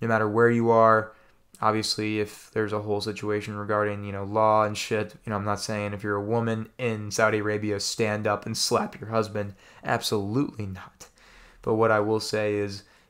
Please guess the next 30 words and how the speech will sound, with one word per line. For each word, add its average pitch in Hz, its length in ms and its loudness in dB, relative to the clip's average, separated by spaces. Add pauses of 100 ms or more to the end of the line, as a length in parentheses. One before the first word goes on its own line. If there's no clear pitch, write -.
(100)
you 104 60 -10
know, 101 100 -4
if 95 100 -10
you 110 100 0
have 104 80 0
the 110 60 -2
ability 107 340 0
to 104 60 -4
dream, 104 640 -4 (300)
find 107 300 0
that 104 100 0
happy 107 320 2
space, - 600 2 (440)
do 139 140 2
it. 101 120 -2 (1300)
It, 110 260 -6
it, 98 220 -8
uh, 104 360 -2
it'll 110 140 -2
take 110 240 -2
the 110 140 0
edge 104 160 0
off, 101 360 2 (460)
especially 110 320 -2
if 101 100 -2
you're 104 120 2
having 101 140 0
a 98 40 -2
rough 98 220 -2
day. 92 240 -4